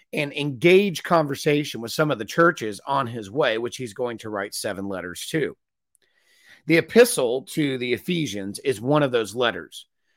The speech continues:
Now, we believe there are seven original, and I'm gonna get into that in a minute, but let me go ahead and state which seven I think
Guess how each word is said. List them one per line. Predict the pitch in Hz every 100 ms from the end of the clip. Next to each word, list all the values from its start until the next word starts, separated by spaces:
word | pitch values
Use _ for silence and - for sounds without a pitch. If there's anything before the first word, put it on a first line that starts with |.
| _
Now, | 151 139 -
we | 156 202
believe | 190 202 254 208
there | 185
are | 135
seven | - - 202 175
original, | 160 156 156 120 98
and | 120
I'm | 139
gonna | 120
get | 120 170
into | 143 110
that | 127 123
in |
a | 98
minute, | 117 104 101
but | 117
let | 127 220
me | 196
go | 165
ahead | 151
and | 123
state | - 143 127
which | 123 143 -
seven | - 151 127 110
I | 107
think | - 117